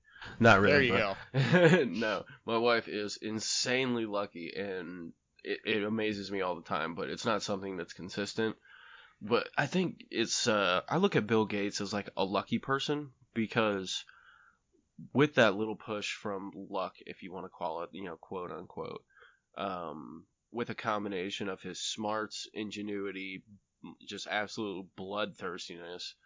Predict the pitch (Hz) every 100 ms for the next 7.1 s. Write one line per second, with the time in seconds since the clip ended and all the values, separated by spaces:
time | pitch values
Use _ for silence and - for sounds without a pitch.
0 | 135 135 160 160 127 - 156 165 165 175
1 | 127 110 180 185 - 101 - 107 - -
2 | 135 113 143 151 - - 98 - _ 117
3 | 101 101 107 120 110 101 101 107 107 101
4 | 98 120 117 101 104 98 98 _ _ _
5 | _ _ _ _ - - 131 127 104 90
6 | 87 98 _ - _ - 110 110 - 101
7 | -